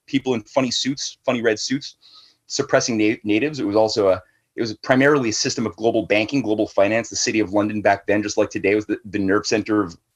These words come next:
global, global influence, intelligence operations. You know, we're,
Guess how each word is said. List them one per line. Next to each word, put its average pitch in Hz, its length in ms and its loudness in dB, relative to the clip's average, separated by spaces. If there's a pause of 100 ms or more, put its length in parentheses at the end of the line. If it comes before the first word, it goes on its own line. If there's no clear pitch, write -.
(120)
global, 101 520 0 (140)
global 107 360 2
influence, 110 680 -2 (460)
intelligence 120 540 2
operations. 107 640 2
You 98 80 2
know, 101 100 4
we're, 101 160 -2